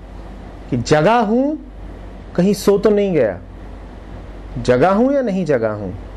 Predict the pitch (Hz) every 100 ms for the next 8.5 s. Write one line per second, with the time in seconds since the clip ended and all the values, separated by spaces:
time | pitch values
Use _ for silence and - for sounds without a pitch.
0 | - - - - - - - - 269 254
1 | 254 320 277 247 254 - 208 226 247 208
2 | 202 196 202 196 175 180 175 220 165 151
3 | 156 190 196 202 170 156 170 180 165 139
4 | 139 151 147 139 135 135 196 208 185 185
5 | 175 151 185 175 175 175 156 131 143 107
6 | 87 - - - - - - - - -
7 | - 196 285 269 302 262 185 190 226 285
8 | 247 175 156 208